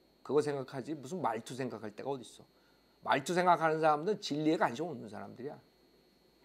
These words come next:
무슨 말투야 말투. 이 사람이 말한 게 정말 하나하나 말이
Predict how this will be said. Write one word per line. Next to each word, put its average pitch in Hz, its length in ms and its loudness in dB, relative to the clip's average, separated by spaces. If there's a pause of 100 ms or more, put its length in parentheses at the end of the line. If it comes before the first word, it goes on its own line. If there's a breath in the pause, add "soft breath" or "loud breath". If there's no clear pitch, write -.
(180)
무슨 160 220 -14
말투야 - 400 -6
말투. - 320 -20 (1400)
이 - 60 -14
사람이 143 300 4
말한 123 220 4
게 139 80 -2
정말 120 360 -4
하나하나 143 520 -4
말이 113 520 -2